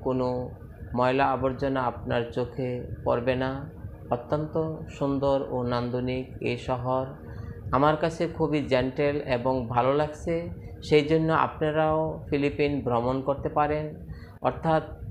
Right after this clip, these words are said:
ফিলিপিন ভিসা সংগ্রহের জন্য আপনাকে সময় লাগতে পারে আট থেকে দশ দিন এবং ভিসা ফি লাগতে পারে। অফিসিয়ালি যদিও একটু কম লেগে থাকে, কারো না কারো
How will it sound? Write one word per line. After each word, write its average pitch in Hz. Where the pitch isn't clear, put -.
ফিলিপিন 175
ভিসা 143
সংগ্রহের 151
জন্য 160
আপনাকে 151
সময় 143
লাগতে 139
পারে 147
আট 127
থেকে 147
দশ 127
দিন 143
এবং 135
ভিসা 135
ফি 131
লাগতে 131
পারে। 143
অফিসিয়ালি 202
যদিও 165
একটু -
কম 156
লেগে 156
থাকে, 160
কারো 135
না 151
কারো 139